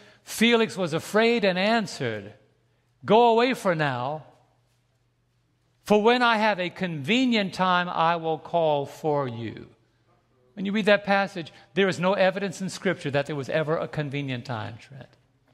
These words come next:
Felix never called him back to say, "What was the rest of that message?"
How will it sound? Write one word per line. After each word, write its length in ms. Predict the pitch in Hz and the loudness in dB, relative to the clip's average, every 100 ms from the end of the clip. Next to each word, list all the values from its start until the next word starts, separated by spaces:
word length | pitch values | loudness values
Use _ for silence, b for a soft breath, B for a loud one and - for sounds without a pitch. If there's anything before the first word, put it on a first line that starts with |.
| _ _ _ - | _ _ _ 0
Felix 340 | 220 214 214 | 4 4 4
never 180 | 196 170 | 0 0
called 280 | 202 196 175 | 2 2 0
him 80 | |
back 240 | 165 180 170 | 2 2 0
to 80 | 147 | -4
say, 260 | 160 143 B B B | -2 -4 B B B
"What 160 | 220 | -4
was 140 | 240 190 | -2 -2
the 60 | |
rest 220 | 214 208 190 | 0 0 0
of 60 | |
that 140 | 190 185 | -2 0
message?" 460 | 196 190 190 180 | -4 -6 -12 -16